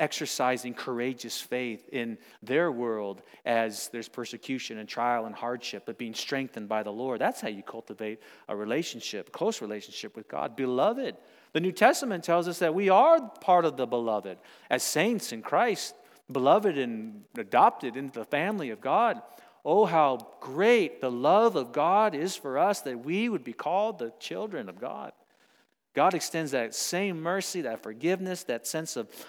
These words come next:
belovedness. And if God loves you so much, just like Daniel, he is going to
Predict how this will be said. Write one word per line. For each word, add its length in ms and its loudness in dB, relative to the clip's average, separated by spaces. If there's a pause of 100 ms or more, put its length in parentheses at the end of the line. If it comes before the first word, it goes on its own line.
(160)
belovedness. 1200 -2 (200)
And 120 -6
if 140 -2
God 280 4
loves 540 2
you 80 -6
so 260 -8
much, 380 -8
just 340 -2 (220)
like 240 0
Daniel, 400 -2
he 200 -2
is 140 2
going 340 -2
to 320 -6